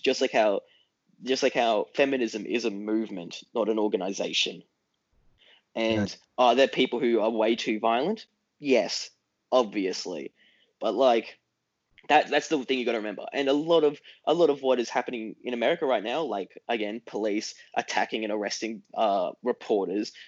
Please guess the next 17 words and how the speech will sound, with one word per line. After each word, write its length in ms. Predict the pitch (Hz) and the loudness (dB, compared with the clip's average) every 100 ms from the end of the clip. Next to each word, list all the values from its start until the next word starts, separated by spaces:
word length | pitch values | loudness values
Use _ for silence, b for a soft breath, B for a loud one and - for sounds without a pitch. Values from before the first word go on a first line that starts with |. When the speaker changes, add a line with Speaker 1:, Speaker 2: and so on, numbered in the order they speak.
| B | B
Speaker 1:
and, 400 | - 113 107 101 - - - | -6 -4 -4 -8 -14 -18 -2
and, 360 | 120 107 95 - - _ _ _ _ _ _ | -2 0 -6 -12 -16 _ _ _ _ _ _
uh, 340 | - 120 117 117 - | 2 4 4 2 2
dispersing 580 | 143 131 - 135 131 135 | 0 0 2 2 2 -2
peaceful 300 | - 135 127 | -4 -2 -2
protests 760 | - 131 135 113 110 - - - _ _ _ _ _ _ - | 2 2 2 -2 -4 -6 -12 -14 _ _ _ _ _ _ -6
is, 360 | 135 135 131 - B B B B B _ _ _ | 2 4 4 -2 B B B B B _ _ _
uh, 260 | - 127 - | 2 2 2
fascistic 680 | - - 165 - 208 - - - - _ _ _ - | -2 0 2 4 2 -4 -8 -10 -20 _ _ _ -8
in 140 | 120 | -4
a 80 | 107 | -2
way. 400 | 95 90 76 - _ _ _ | -2 -6 -10 -14 _ _ _
Not 240 | 101 123 | -2 2
in 80 | 113 | 2
a 40 | 110 | 2
Speaker 2:
Yeah. 60 | |
Speaker 1:
way. 280 | 120 98 92 | 2 0 -4